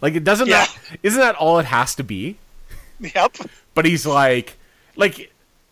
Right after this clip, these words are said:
Speaker 1: according to this, it's like he planned on what? Winning the Rumble, and then Bray Wyatt winning the title, and then him
Speaker 2: Yep.
Speaker 1: all tricking him by burning down his house.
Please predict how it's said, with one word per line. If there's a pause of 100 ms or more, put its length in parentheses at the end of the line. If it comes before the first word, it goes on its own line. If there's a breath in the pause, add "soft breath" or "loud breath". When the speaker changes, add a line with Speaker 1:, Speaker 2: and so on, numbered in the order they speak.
(120)
Speaker 1:
according
to
this,
it's
like
he
planned
on
what?
Winning
the
Rumble, (180 loud breath)
and
then
Bray
Wyatt
winning
the
title, (240 loud breath)
and
then
him
Speaker 2:
Yep.
Speaker 1:
all
tricking
him
by (220 loud breath)
burning
down
his
house.